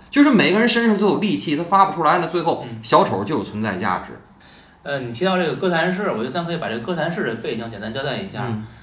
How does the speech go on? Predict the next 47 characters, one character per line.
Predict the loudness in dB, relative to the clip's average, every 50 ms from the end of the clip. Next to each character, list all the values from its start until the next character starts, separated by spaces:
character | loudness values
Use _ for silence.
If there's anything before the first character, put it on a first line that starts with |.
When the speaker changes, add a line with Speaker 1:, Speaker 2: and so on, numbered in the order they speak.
| -20 -18 -2
Speaker 2:
歌 | 0 2 2 4
坛 | 2 0 0
市 | -2 -2 -4
首 | -4 -6
先 | -8 -6
它 | -6 -4 -4
是 | -4 -4 -4
一 | -6 -6
个 | -6 -6 -6 -6
虚 | -6 -4 -2 0
构 | 0 2 2 2 0 -2
的， | -4 -6 -8 -12 -20 -20 -20 -20
它 | -6 -4
并 | -2 -2 -2
不 | -2 -4
是 | -4 -2
真 | -2 -2 -2
实 | -2 -2 -4
存 | -6 -6 -6
在 | -6 -6
的 | -6 -6
城 | -8 -10
市。 | -6 -4 -2 -2 -2 -4 -8 -14 -20 -20 -20 -20 -20 -20 -20 -20 -20 -20 -20 -20 -20 -18 -12
嗯， | -8 -8 -8 -8 -8 -6
在 | -2 0 2 2 2
英 | 0 0 0 0 0 2
国 | 0 0
的 | -2 -2
民 | -2 -2
间 | -2 -2 -2
传-， | -2 -4 -6
传 | -6 -6 -4 -2
说 | 0 2 2
当 | 2 0 0 -2
中 | -4 -6 -6
呢， | -6 -8 -8 -10 -12 -16 -20 -14 -4
歌 | -2 -2 0
坛 | 0 -2 -2 -2
镇 | -4 -4
是 | -4 -6 -8
傻 | -8 -8 -8 -6
瓜 | -4 -2 0 0
居 | 0 -2 -4
住 | -6 -4 -4
的 | -4
地 | -4 -4 -6 -8
方。 | -8 -8 -10 -10 -10 -14